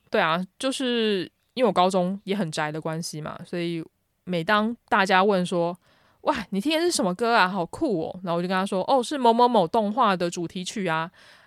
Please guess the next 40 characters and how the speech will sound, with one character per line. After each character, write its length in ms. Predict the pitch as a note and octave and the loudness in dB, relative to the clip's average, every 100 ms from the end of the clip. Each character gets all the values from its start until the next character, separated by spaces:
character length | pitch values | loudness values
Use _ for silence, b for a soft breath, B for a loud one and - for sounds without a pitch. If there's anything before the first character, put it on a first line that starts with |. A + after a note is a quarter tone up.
| b _ - | b _ -10
通 120 | - | -6
常 140 | A3 | -4
就 80 | D#3+ | -2
会 60 | E3 | -2
被 120 | E3+ | -2
句 200 | D#3 F3 | -6 -10
点。 200 | - - - _ - | -10 -14 -16 _ -16
对， 160 | D#3+ | -12
但 160 | D#3 G#3+ | -6 -2
是 140 | C4+ | 2
如 100 | G#3 | 2
果 160 | A#3 C4 | 4 4
你 160 | G3 | 2
换 300 | F3 - C4+ | 0 4 4
了 80 | F3+ | 4
一 40 | D#3+ | -2
个 80 | F3 | -2
方 220 | E3+ F3 | -2 -2
式 220 | - C#3 | -4 -6
跟 220 | D#3 F3 | -6 -6
他 160 | F3+ F3+ | -4 -4
说 400 | - E3 D#3 F3+ - | -4 -4 -4 -2 2
：“哦， 180 | C4 E3 | 2 2
我 100 | F#3+ | 0
在 200 | A#3+ C#4 | 2 2
听 480 | C4 C4 A#3+ A3+ B3+ - | 2 -2 -2 -4 -6 -2
安 140 | C4 | -2
室 160 | C4+ C#4 | 0 4
奈 180 | C4+ | 6
美 120 | F#3+ D#3+ | 4 2
惠 460 | F#3+ G#3+ D#3 G3+ - | 0 0 0 -2 -6
唱 240 | - D#4 | 0 2
的 60 | G3+ | 2
某 120 | F3+ | 2
首 160 | F#3 D#3 | 0 -4
歌。” 400 | C#3+ D3+ C#3+ F3+ _ | -6 -6 -6 -10 _
他 140 | A3+ | -8
们 140 | A3+ | -4
就 100 | G#3+ | -2
说 100 | A#3 | -2